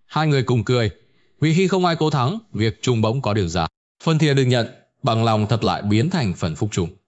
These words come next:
Thì chuyện ấy là trong chợ. Người ta bảo thuyền của Nghiêm và Túc đáng tin,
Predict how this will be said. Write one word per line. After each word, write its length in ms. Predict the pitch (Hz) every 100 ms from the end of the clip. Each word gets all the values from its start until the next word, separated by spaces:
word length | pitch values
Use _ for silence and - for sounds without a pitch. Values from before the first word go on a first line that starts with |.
| _ _ _ _ _
Thì 100 | 113
chuyện 180 | - 90
ấy 200 | 82 98
là 220 | 123 107
trong 180 | 92 90
chợ. 200 | 101 90 _ _ _ _ _ _ _
Người 120 | 127
ta 140 | 123 170
bảo 220 | 160 113
thuyền 260 | 123 117
của 120 | 113 104
Nghiêm 300 | 117 123 110
và 100 | 98
Túc 180 | 170
đáng 140 | 151 127
tin, 200 | 151 143